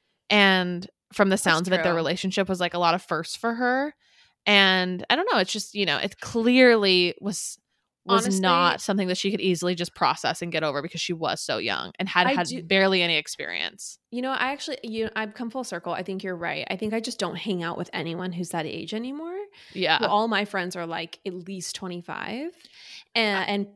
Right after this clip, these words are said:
Speaker 2: like,
Speaker 1: yeah.
Speaker 2: relatively worldly, I feel
Speaker 1: Well,
Speaker 2: like.
Speaker 1: yeah. I think, like, the difference between, like, thirty-one and, like, twenty-six, I mean, Ben is thirty and I'm twenty-six. Like,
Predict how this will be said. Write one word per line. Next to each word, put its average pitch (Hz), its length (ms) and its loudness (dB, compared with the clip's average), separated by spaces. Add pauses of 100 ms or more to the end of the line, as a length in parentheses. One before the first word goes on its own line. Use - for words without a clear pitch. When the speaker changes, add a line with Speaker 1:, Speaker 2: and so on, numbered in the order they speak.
Speaker 2:
like, 196 160 -2
Speaker 1:
yeah. 139 200 -2
Speaker 2:
relatively 185 520 -4
worldly, 196 520 -8
I 277 120 -4
feel 302 160 -6
Speaker 1:
Well, 311 100 2
Speaker 2:
like. 277 120 2
Speaker 1:
yeah. 311 300 4
I 294 140 4
think, 403 220 -4
like, 254 140 -2
the 202 60 -2
difference 208 220 -6
between, 196 140 -8
like, 170 140 -8
thirty-one 180 500 -2
and, 143 80 -12
like, 151 140 -10
twenty-six, - 840 -8 (120)
I - 40 -10
mean, 202 160 -2
Ben 175 200 -2
is 185 120 -4
thirty 151 320 -6
and 151 100 -6
I'm 139 80 -8
twenty-six. 139 640 -8
Like, 180 160 -8